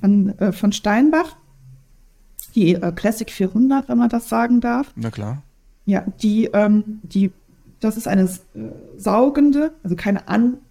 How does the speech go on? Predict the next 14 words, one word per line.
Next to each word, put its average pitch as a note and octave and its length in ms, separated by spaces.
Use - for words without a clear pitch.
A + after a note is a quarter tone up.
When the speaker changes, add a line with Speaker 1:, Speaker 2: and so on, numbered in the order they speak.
Speaker 1:
selbst A3+ 280
ansaugende, B3 720
sondern F#3+ 220
nur G#3+ 100
eine G3 160
selbst G3+ 300
saugende. A#3 540
Das G3 180
ist - 140
aber G3+ 160
bei F#3+ 60
mir G#3+ 180
kein A3 240
Problem, G#3+ 500